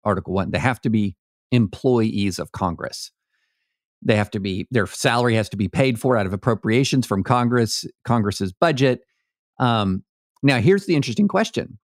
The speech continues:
If, since a lot of these executive agencies are creatures of statute to begin with,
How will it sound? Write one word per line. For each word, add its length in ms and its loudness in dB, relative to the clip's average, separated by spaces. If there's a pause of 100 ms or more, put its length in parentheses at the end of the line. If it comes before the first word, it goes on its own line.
(420)
If, 260 0
since 320 0
a 60 2
lot 180 2
of 60 -2
these 160 0
executive 420 0
agencies 560 0
are 120 2
creatures 500 0
of 80 -6
statute 440 -2
to 60 -6
begin 340 2
with, 280 -8